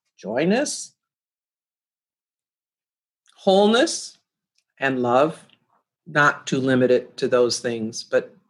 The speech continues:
to expand from those outward what we know to be the truth. And what do I do with this awareness? Some days it seems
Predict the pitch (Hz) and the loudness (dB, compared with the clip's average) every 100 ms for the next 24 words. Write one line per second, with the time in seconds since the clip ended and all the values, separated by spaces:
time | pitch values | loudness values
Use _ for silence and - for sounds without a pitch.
0 | _ 151 147 - - 151 151 143 143 - | _ -4 -4 -4 -4 -2 0 -2 -4 -6
1 | - 151 151 135 123 113 - - _ _ | 0 0 2 2 2 0 -6 -12 _ _
2 | _ _ 135 127 139 120 110 - _ _ | _ _ 0 2 2 0 0 -6 _ _
3 | _ _ 139 - 127 131 123 120 107 127 | _ _ -4 -2 -2 0 2 2 0 0
4 | 113 - 147 135 127 - _ _ _ _ | -2 -2 0 0 -2 -14 _ _ _ _
5 | _ _ _ _ _ _ _ _ _ _ | _ _ _ _ _ _ _ _ _ _
6 | _ - 156 185 208 196 190 202 214 214 | _ -6 0 4 4 2 2 2 2 2
7 | 180 - 151 151 156 160 135 - 156 156 | -2 0 0 2 2 0 -4 -4 -4 -2
8 | 160 156 156 156 - 165 156 151 | 0 0 -2 -8 -4 -2 -2 -6